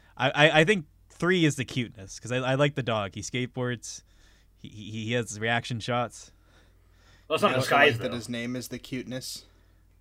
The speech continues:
Speaker 1: Yeah.
Speaker 2: Yeah, it's the great name.
Speaker 1: Um, can we talk about how they get a lot of mileage out of that one reaction shot where he falls down?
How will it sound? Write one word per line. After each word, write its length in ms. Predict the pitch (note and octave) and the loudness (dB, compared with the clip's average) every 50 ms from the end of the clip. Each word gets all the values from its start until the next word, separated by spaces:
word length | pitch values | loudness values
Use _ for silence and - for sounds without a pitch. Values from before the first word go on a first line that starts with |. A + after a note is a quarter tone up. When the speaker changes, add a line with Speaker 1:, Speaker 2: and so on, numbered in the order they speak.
| _ _ _ _ _ _ _ _ _ | _ _ _ _ _ _ _ _ _
Speaker 1:
Yeah. 120 | B2 G#2+ A#2 | -4 0 0
Speaker 2:
Yeah, 80 | G#2+ | 0
it's 100 | G2 - | 0 -2
the 60 | - | -6
great 240 | A#2 A#2 A2 G2 F#2+ | -8 -6 -6 -6 -6
name. 260 | F#2+ F#2 F2 F#2+ G2 - _ _ _ _ _ _ _ _ _ _ _ _ _ _ _ _ _ _ _ _ _ _ - | -8 -10 -10 -10 -14 -20 _ _ _ _ _ _ _ _ _ _ _ _ _ _ _ _ _ _ _ _ _ _ -10
Speaker 1:
Um, 560 | A#2 A2 G#2+ G#2 G2+ G2+ F#2+ G2 F#2+ F#2 F#2 - _ _ - - - _ _ _ _ _ _ _ _ _ | -8 -6 -6 -6 -6 -8 -8 -8 -10 -12 -14 -16 _ _ -20 -20 -20 _ _ _ _ _ _ _ _ _
can 80 | - C#3+ | -4 -2
we 80 | F3+ | 2
talk 160 | - A3+ A3+ | 4 4 4
about 140 | G#3+ A3 F3+ | 4 6 6
how 80 | F3 F3 | 6 6
they 100 | E3 D#3+ | 6 4
get 140 | D3 D#3 D3+ | 4 4 6
a 20 | |
lot 160 | C#3+ C#3+ C#3+ | 6 6 4
of 60 | C3 | 4
mileage 420 | A2+ A2+ A2+ A#2+ B2+ C3 B2+ A#2+ - | 2 0 0 2 2 2 0 0 0
out 140 | B2 A#2+ A#2 | 0 -2 0
of 60 | G#2 | -2
that 160 | A2 A2 G2+ | -2 -4 -4
one 180 | G#2 A2 A2 A2 | -4 -6 -6 -6
reaction 400 | A2 G#2+ G2+ G#2 G#2 - B2 A#2 | -4 -4 -4 -4 -4 -6 -8 -8
shot 320 | G2+ - A#2+ A#2 A2 - | -4 -4 -2 -2 -4 -4
where 100 | G2+ G#2+ | -8 -10
he 120 | G#2 G#2 G#2 | -8 -8 -8
falls 300 | - A#2 A2+ A2 G#2+ - | -4 -4 -4 -4 -4 -6
down? 360 | - A2 A2+ A#2 A#2+ A#2 A2+ | -6 -4 -4 -4 -4 -6 -8